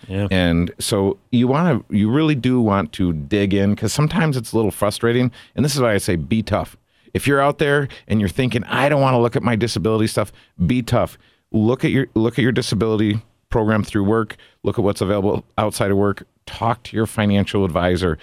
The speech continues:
Speaker 2: and make sure you've got that covered. Because if you, if it was a toss-up between spending money for disability versus life insurance, depending on your age and when you need it, you need your income replaced much more so than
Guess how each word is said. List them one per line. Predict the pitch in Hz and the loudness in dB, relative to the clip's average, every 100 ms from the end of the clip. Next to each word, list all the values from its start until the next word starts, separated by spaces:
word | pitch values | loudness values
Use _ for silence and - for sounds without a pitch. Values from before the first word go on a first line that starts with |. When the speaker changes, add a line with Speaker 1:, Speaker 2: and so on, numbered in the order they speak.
| - _ | -14 _
Speaker 2:
and | 104 104 | 0 2
make | 110 131 - | 2 2 0
sure | - 160 131 92 95 - - _ | 0 2 2 2 0 -6 -20 _
you've | 95 101 | 0 0
got | 107 101 | 0 0
that | 104 - | -2 -2
covered. | 113 98 90 | 0 0 0
Because | 95 117 | -2 -2
if | 104 - | -2 0
you, | 120 - | 0 0
if | 110 | -2
it | 117 | 0
was | 101 | -2
a | |
toss-up | 87 - 147 151 127 | -4 -2 -2 -2 -2
between | 143 - 120 113 | -2 0 0 0
spending | - 113 113 110 | 0 0 2 2
money | 104 107 101 - _ | 2 2 0 -6 _
for | - 98 - - | -2 -2 0 -2
disability | 104 - 85 113 117 131 123 - _ _ _ - | -2 -2 0 0 2 0 -2 -6 _ _ _ -4
versus | 180 95 98 85 95 | -4 0 -2 0 0
life | 107 113 | 0 0
insurance, | 123 - 123 120 117 - | -2 0 2 2 -2 -2
depending | 101 - 117 127 143 131 | -4 -2 -2 0 2 2
on | 127 | 2
your | 123 - | 2 2
age | 113 90 82 - - | 0 0 -2 -6 -2
and | 95 95 | 0 2
when | 104 | 2
you | 101 | 2
need | 98 101 | 2 2
it, | 110 - _ _ _ | 0 -4 _ _ _
you | 104 120 | 0 2
need | 123 104 | 2 0
your | - | 0
income | 113 113 131 127 | 0 0 0 0
replaced | 123 127 120 120 - | 0 0 -2 -2 -2
much | 101 98 - | -2 0 0
more | 95 92 | 0 0
so | 104 92 90 - _ _ | 0 0 -2 -6 _ _
than | 85 82 85 | -2 0 0